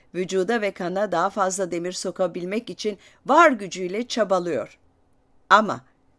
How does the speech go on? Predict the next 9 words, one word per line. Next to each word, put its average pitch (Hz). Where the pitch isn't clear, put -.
kronik 165
hastalık 349
anemisinde 254
vücut 359
bunun 277
tam 294
tersini 139
yapmaya 87
çalışıyor. -